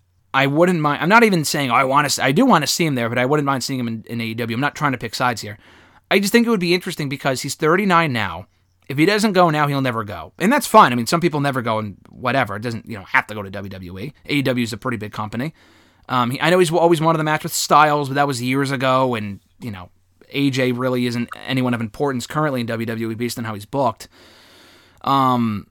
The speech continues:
I don't know. Just the thing with Omega is that I just feel like if he were to go to W W E, it would be refreshing. 'Cause we talk a lot about in A E W, especially lately, this trio stuff with him and the Elite.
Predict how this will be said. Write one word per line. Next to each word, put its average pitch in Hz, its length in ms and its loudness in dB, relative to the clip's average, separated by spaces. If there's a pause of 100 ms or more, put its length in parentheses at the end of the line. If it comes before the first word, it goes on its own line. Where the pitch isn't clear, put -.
(340)
I 220 120 0
don't 226 100 2
know. 190 140 2
Just 196 160 -4
the 202 80 0
thing 214 220 0
with 220 120 2
Omega 156 580 0
is 131 140 -4
that 120 240 0
I 120 140 -2
just 123 200 -6
feel 143 200 -4
like 131 320 -2
if 135 120 -8
he 135 120 0
were 143 180 0
to 208 80 2
go 190 140 2
to 180 80 0
W 143 260 2
W 120 340 -2
E, 120 140 -2
it 135 140 -4
would 151 200 0
be 190 120 -2
refreshing. 110 720 -8 (380)
'Cause 151 140 -2
we 175 80 4
talk 220 280 2
a 196 40 4
lot 165 280 4
about 135 400 0
in 127 100 -4
A 143 160 0
E 135 40 -4
W, 110 600 -2
especially 143 540 0
lately, 98 400 -8
this 185 220 -4
trio 143 420 -2
stuff 147 340 0
with 123 100 -6
him 127 120 -2
and 123 80 -2
the 120 60 0
Elite. 113 380 -4